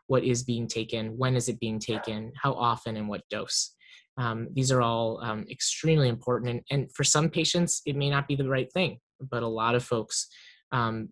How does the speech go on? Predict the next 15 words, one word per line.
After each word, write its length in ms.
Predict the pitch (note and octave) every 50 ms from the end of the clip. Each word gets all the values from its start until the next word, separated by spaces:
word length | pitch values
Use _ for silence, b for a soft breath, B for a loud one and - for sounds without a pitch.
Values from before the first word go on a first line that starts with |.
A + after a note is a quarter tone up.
| - -
patient-administered 640 | - C3+ B2+ - C3+ B2+ B2 A#2+ A#2 - - B2
medications 840 | A#2 A2 A2 A2 - - A#2+ A2+ - - A#2+ A2+ G#2+ G#2+ - - - - -
is 120 | A#2 A#2 A#2+
very 280 | A#2+ A#2 A#2 A2+ A2+
common, 500 | A2+ - - A2 A2 G#2+ G2+ G#2 A#2+ B2+ -
um, 180 | - A#2 G#2+ A2
for 240 | A2 - A2+ A2 G#2+
us 280 | G#2 G#2 - - - B B B B B B _
in 100 | - A#2+
home 200 | A#2 A#2 A2+ A2
hospital 360 | A2+ A2 G#2+ - - A#2 A2
operations 560 | - - - - E2 G2 F#2+ - - B2 B2+ -
for 120 | - -
pharmacy. 520 | - A2 A2 A#2 B2+ C3 - - - - - _ _ _ -
Finally, 580 | - B3 C#4 B3 G#3 E3 D3 C#3 C#3 C3 b